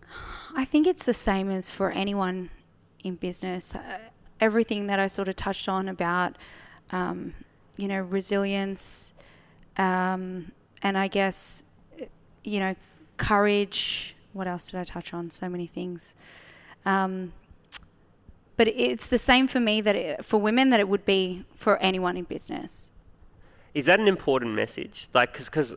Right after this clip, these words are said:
Speaker 2: I mean, where that question comes from is, you know, and this is my belief, is that
Speaker 1: Yeah.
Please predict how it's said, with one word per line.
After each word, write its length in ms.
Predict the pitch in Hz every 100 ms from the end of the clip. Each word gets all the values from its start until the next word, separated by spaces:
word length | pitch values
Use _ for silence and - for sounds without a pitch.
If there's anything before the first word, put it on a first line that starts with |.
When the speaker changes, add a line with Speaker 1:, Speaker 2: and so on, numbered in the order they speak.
| - - - - - - - -
Speaker 2:
I 60 |
mean, 220 | 127 123 -
where 200 | 113 131
that 180 | 143 143
question 340 | - 135 127 113
comes 300 | 104 98 -
from 300 | - 98 95
is, 500 | 98 95 90 - - _ _ _ - _ _ _ _ _ _ _ _ _ - _ _ _ _
you 60 | 113
know, 60 | 85
and 220 | 92 101
this 140 | 107
is 100 | 104
my 220 | 98 95
belief, 480 | 92 87 92 104 -
is 140 | 101 -
that 240 | 170
Speaker 1:
Yeah. 40 | 165